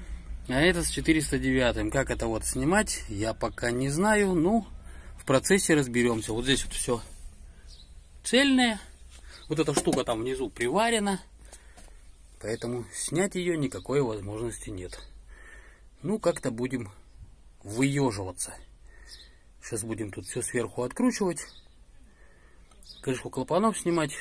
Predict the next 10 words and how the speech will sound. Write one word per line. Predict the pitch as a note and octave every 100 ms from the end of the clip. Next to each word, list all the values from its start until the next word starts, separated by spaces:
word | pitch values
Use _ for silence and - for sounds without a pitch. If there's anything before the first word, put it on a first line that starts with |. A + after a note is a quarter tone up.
| -
Ну, | B2 D#3+
а | C3+
там | C3+ B2
уже | A2
будем | G2+ A2 G#2 F#2+ - - - - - -
смотреть, | - A2 G#2 A#2+ A#2+ - - - - - - - - - - - - - - - - - -
как | - D3 C#3+
нам | C#3 C3+ B2
дальше | A2 A2+ G#2+ - A2
быть. | G2+ F#2+ - -